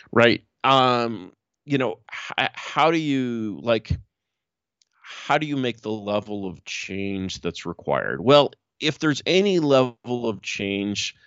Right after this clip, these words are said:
even close to this, it's required, the only way to do it is to basically just switch out the organization. Like, otherwise, you're just trying to, I mean, you're trying to turn a carriage company into a, a, an airplane company, right? I mean,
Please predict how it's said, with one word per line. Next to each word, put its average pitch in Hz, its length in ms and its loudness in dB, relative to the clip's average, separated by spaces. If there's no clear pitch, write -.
even 131 300 2
close - 560 2
to 107 100 -4
this, 82 440 -2
it's 117 220 -4
required, 120 760 2
the - 140 0
only 160 260 0
way 123 180 2
to 104 80 0
do 95 180 -4
it 95 200 -4
is 101 160 -8
to - 80 -14
basically 101 460 0
just 90 300 -6
switch - 420 -6
out 92 160 -12
the - 60 -12
organization. 76 760 -8
Like, 107 380 4
otherwise, 131 560 6
you're 110 100 -6
just 107 240 -8
trying 113 400 -4
to, 95 240 -2
I 71 60 -4
mean, 101 160 -6
you're 98 100 -6
trying 98 180 -6
to 98 80 -4
turn 95 180 -2
a 95 40 -4
carriage 104 440 0
company 87 540 -4
into 90 800 2
a, 82 280 4
a, 80 260 2
an 85 140 0
airplane 73 280 -2
company, - 380 -8
right? 90 320 4
I - 40 2
mean, 92 380 0